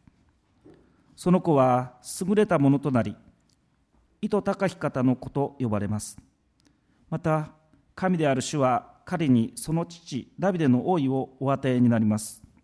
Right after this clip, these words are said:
彼は常しえにヤコブの家を治め、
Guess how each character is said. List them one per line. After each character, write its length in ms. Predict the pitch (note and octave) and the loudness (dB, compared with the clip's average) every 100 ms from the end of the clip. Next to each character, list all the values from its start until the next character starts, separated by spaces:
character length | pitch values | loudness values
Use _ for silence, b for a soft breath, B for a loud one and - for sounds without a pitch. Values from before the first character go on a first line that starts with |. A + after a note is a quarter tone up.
| _ _ _ _ _ _ _ _ _ _ _ _ _ _ _ - | _ _ _ _ _ _ _ _ _ _ _ _ _ _ _ -4
彼 200 | G3+ E3+ | 0 4
は 420 | C#3 B2+ C3 - b b b b b | 4 4 0 -8 b b b b b
常 220 | - - F3 | 0 0 0
し 140 | F#3+ | -2
え 160 | F#3 F3+ | 0 2
に 300 | F#3+ F3+ - | 0 -2 -4
ヤ 160 | E3 F3 | -4 -2
コ 120 | F#3 | 0
ブ 80 | D3+ | 2
の 140 | B2 | 4
家 160 | C3+ C#3 | 2 0
を 180 | G#2+ G#2 | -2 -6
治 140 | - A2+ | -4 -2
め、 180 | G2+ | -4